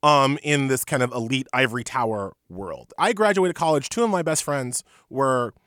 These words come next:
a white kid who, you know, basically grew up in a swamp in Florida, and, you know, some kind of crazy, like, backwoods, like, alligator pit. Um, and then my best man at my wedding is a guy I met at Harvard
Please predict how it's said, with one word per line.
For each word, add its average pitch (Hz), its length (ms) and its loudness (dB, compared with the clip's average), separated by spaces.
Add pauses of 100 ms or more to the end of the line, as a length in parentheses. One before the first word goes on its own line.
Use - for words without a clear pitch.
(380)
a 104 140 -10
white 147 240 0
kid 170 360 -4
who, 131 260 -4
you 170 80 -6
know, 165 80 -2
basically 180 280 -4
grew 165 100 2
up 156 80 -2
in 143 100 -4
a 110 40 -2
swamp 175 500 0
in 113 100 -8
Florida, 170 420 -2
and, 147 140 -2
you 156 200 -6
know, 135 200 -4 (420)
some 180 160 -8
kind 170 140 -8
of 117 80 -12
crazy, 160 360 -4
like, 117 260 -6
backwoods, 143 680 -2
like, 101 240 -10 (480)
alligator 156 500 2 (160)
pit. - 240 -4 (480)
Um, 151 480 4 (200)
and 175 140 4
then 180 420 4 (400)
my 170 140 4
best 214 260 4
man 240 140 6
at 220 80 4
my 196 100 6
wedding 170 460 4
is 147 160 2
a - 20 -2
guy 135 140 2
I 131 40 2
met 127 180 2
at 127 40 -6
Harvard 123 420 -2